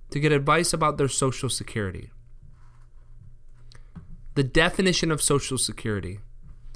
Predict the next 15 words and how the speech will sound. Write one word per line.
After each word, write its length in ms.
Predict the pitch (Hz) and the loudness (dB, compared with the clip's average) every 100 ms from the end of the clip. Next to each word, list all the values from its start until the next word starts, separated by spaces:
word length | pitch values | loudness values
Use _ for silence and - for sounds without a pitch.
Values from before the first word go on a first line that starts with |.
| - | 2
is 140 | 143 | 4
a 40 | 156 | 4
contract 560 | 143 180 214 240 208 | 6 6 8 6 4
between 380 | 175 - 175 156 | 2 2 4 4
you 360 | 156 190 170 151 - - - - - - - | 4 4 4 0 -8 -14 -14 -14 -16 -14 0
and 100 | 147 | 2
the 60 | 143 | 2
federal 400 | - 180 202 180 | 4 4 6 4
government 380 | 143 110 98 - - - - | 2 2 -2 -6 -16 -16 -16
for 160 | - 131 | -2 2
a 60 | 117 | 2
future 580 | - 147 139 147 135 120 | 4 2 4 2 0 -2
stream 580 | - - 123 113 107 104 - - - - 117 | -6 -2 0 0 0 -4 -12 -16 -18 -10 -2
of 120 | 120 | 2
income. 440 | 147 135 95 - | 2 0 -6 -8